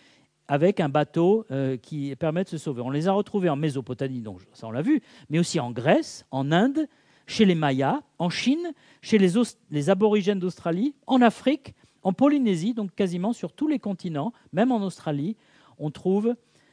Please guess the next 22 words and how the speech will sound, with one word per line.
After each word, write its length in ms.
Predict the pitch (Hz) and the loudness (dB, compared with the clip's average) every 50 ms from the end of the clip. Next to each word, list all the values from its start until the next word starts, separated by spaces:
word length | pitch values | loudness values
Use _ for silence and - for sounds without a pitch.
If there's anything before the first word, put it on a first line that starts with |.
| _ - | _ -8
euh, 180 | 131 127 127 123 | -6 -6 -6 -6
une, 400 | - 165 165 160 147 143 135 123 120 _ _ _ _ _ _ - | -4 -4 -2 0 0 0 -2 -4 -6 _ _ _ _ _ _ -14
euh, 220 | - 117 113 110 - - | -12 -10 -10 -10 -6 -2
histoire 680 | 180 196 - - - - - 202 180 175 196 233 220 | -2 -2 -2 -4 -6 -4 0 4 4 6 4 4 2
d'un 160 | 156 160 147 | 0 -2 -2
déluge 760 | 135 135 139 233 233 214 208 208 226 269 285 226 - - - _ _ _ _ _ _ _ _ _ _ _ _ - | 2 4 6 6 8 6 6 4 2 0 -2 -4 -10 -18 -20 _ _ _ _ _ _ _ _ _ _ _ _ 2
causé 560 | - 247 233 196 156 165 165 165 220 269 247 _ _ _ _ _ _ - | 4 4 4 4 4 2 2 2 0 -2 -4 _ _ _ _ _ _ 2
par 160 | 262 254 226 | 4 4 4
les 100 | 214 196 | 4 2
dieux. 120 | 160 156 | 2 0
Et 60 | 147 | -2
ça, 180 | 143 - - 311 | -2 0 -2 -2
c'est 140 | - - 233 | 0 0 0
quand 200 | - 233 254 294 | 2 2 2 2
même 160 | 302 269 175 | 0 -2 -4
quelque 240 | - 202 180 - 185 | -4 -4 -4 -4 -6
chose 200 | 165 247 277 214 | -6 -6 -6 -6
de 80 | 147 | -8
frappant. 540 | 135 - - - 175 247 247 - 233 208 160 - _ _ _ _ _ _ _ _ _ _ _ _ | -10 -10 -12 -10 -8 -8 -6 -4 -6 -6 -6 -10 _ _ _ _ _ _ _ _ _ _ _ _
C'est 160 | - - 220 208 | -4 -2 0 0
pas 160 | - 226 214 | 2 2 2
juste 380 | 190 208 302 302 - - - | 2 0 -2 -4 -4 -8 -12